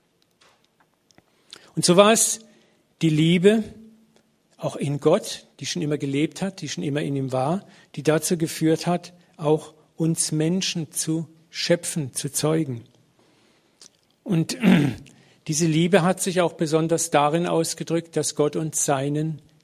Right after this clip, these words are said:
Geist gegeben hat. Die Bibel sagt, wird nicht müde, darüber zu sagen, dass wir was sind. Sind wir Gottes Geschöpfe oder was sind wir? Kinder.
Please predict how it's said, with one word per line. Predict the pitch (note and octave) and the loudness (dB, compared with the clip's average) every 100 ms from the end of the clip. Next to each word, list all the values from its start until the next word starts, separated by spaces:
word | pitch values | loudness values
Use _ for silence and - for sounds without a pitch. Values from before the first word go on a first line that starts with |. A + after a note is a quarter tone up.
| _ | _
Geist | - D3+ D#3 - | 0 2 0 -2
gegeben | - - D3+ C#3 B2+ | -2 -2 -2 -2 -6
hat. | C3+ - _ _ - - - - | -8 -12 _ _ -20 -20 -20 -4
Die | |
Bibel | C3 E3 F3 | 2 2 4
sagt, | E3+ E3+ E3 - | 4 4 2 0
wird | D#3 | 2
nicht | F3+ - | 2 4
müde, | D#3+ E3+ E3+ | 4 4 4
darüber | D3+ D3 E3 D#3+ | 4 4 2 0
zu | D#3+ | -2
sagen, | C#3 C#3+ D3+ E3 - - _ | 2 2 2 -2 -6 -18 _
dass | D3+ D3 - | 2 2 2
wir | E3 C3+ | 0 2
was | C#3+ D#3 | 0 0
sind. | F3 F3+ F#3+ - - _ _ _ _ _ _ _ _ _ _ _ - | 0 0 -2 -10 -20 _ _ _ _ _ _ _ _ _ _ _ -12
Sind | C#3+ | -4
wir | C#3 | 0
Gottes | D3 D3 D3 | 2 2 0
Geschöpfe | - D3 D#3+ D#3+ G3+ | -2 2 0 0 -2
oder | F#3 D#3+ | -2 0
was | D#3 - | -2 -4
sind | D3+ D3+ | -4 -2
wir? | E3+ - _ _ _ _ _ _ _ _ _ _ _ _ | -4 -8 _ _ _ _ _ _ _ _ _ _ _ _
Kinder. | - F#3+ G3 F3+ A#2+ | 0 2 2 0 -2